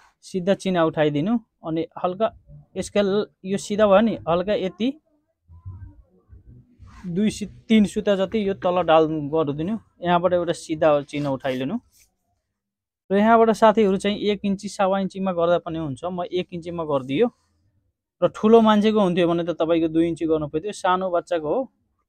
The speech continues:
डेढ इन्चीमा यहाँबाट यसरी नाप्नै पर्दैन। अब कति मान्छे यसरी नाप्छ, यहाँबाट तपाईँको कति आठ इन्ची भयो,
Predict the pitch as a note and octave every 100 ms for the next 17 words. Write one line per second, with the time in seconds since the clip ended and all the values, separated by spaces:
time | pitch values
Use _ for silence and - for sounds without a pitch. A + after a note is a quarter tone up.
0 | _ _ _ _ _ _ _ _ E3 D3
1 | G3 F#3 F3 E3 F3+ A3+ - _ - E3+
2 | F3 F#3 _ _ - G3 G3 G3+ G3 F#3+
3 | F3+ F#3+ E3+ D#3 C3+ C3+ F#3 F#3+ D#3 D3+
4 | E3 E3+ E3 E3 D#3 D#3 D3+ D3+ C#3 C3
5 | - D3+ C#3 C3 C3+ C3 C3+ C3 C3 C3
6 | C3+ C3+ C3+ C3 B2 _ _ _ _ _
7 | _ - C#3 C#3 D3 C#3+ C#3 C#3+ E3 F#3